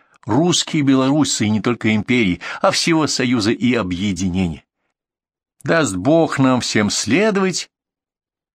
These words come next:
этим путём. К чему це? Мать Сергея Котькала прошла всю советскую жизнь. Воин Отечественной войны, колхозница, агроном, бригадир,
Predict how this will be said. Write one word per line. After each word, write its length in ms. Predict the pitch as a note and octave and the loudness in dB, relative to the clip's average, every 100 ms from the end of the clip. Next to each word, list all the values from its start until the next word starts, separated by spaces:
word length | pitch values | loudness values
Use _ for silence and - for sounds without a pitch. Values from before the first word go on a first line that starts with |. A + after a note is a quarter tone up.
| - | -2
этим 340 | G#2+ F#2+ - | -2 0 -6
путём. 360 | - D#2+ G2+ F#2+ _ _ _ _ _ _ _ _ _ _ _ _ _ _ _ _ - | -6 -8 -6 -8 _ _ _ _ _ _ _ _ _ _ _ _ _ _ _ _ -14
К 40 | |
чему 500 | - D3 E3 A3+ C#4 | -2 0 2 4 2
це? 440 | C#4 - G#3+ F3+ G#2+ _ _ _ _ _ _ _ _ _ _ _ _ _ _ _ _ _ | 2 -2 -2 -2 -6 _ _ _ _ _ _ _ _ _ _ _ _ _ _ _ _ _
Мать 300 | - F#3+ F#3 | -2 0 2
Сергея 460 | - E3+ D#3+ E3+ E3 | 2 0 4 2 2
Котькала 720 | D#3+ D#3+ C#3+ - G#3 G#3+ G3+ | 2 0 0 -2 0 2 0
прошла 480 | F3 D3+ - D#3+ F3 | 0 0 2 0 0
всю 260 | C3+ D#3 D3 | -2 -2 0
советскую 580 | C#3+ C#3 D#3 - A#2+ | 2 2 2 -2 -2
жизнь. 440 | G#2+ G2 F#2 E2 F2+ _ _ _ _ _ | 0 0 0 -2 -8 _ _ _ _ _
Воин 540 | - G#2+ D#3+ D#3+ C#3 - - _ | -6 2 4 4 2 -2 -14 _
Отечественной 600 | - G#2+ B2+ A#2+ - G2+ | -4 0 0 0 0 2
войны, 420 | F#2+ F#2+ F2+ C#3 - _ _ _ _ - | 2 2 2 0 -4 _ _ _ _ -4
колхозница, 880 | A#2 A2 - D3 C3+ C#3 - B2 - _ _ _ | -2 0 2 0 2 -2 -2 -10 -12 _ _ _
агроном, 720 | - A2 G2+ G#2 G#2+ C3+ C3 G2 | -2 0 2 2 4 2 0 -2
бригадир, 560 | G#2+ F#2 F2 G#2+ A#2 | -2 0 0 0 -2